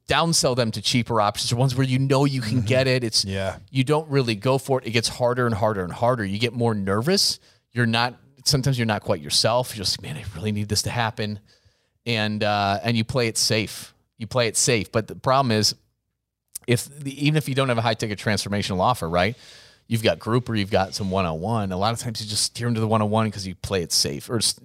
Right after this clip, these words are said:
Speaker 1: to the group to, to play
Speaker 2: Group,
Speaker 1: it safe.
Speaker 2: yeah.
Speaker 1: And you need to make this stuff up in, in revenue and margin and everything.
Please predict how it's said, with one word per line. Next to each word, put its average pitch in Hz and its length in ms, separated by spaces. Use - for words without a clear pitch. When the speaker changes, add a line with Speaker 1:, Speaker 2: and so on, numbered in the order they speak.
Speaker 1:
to - 80
the 110 100
group 107 320
to, 101 140
to - 100
play - 140
Speaker 2:
Group, - 100
Speaker 1:
it - 20
safe. 82 140
Speaker 2:
yeah. 92 160
Speaker 1:
And 131 80
you 127 100
need 131 260
to 131 60
make 117 240
this 98 160
stuff - 260
up 64 260
in, 98 160
in 87 180
revenue 120 400
and 101 100
margin 95 400
and 78 120
everything. 82 520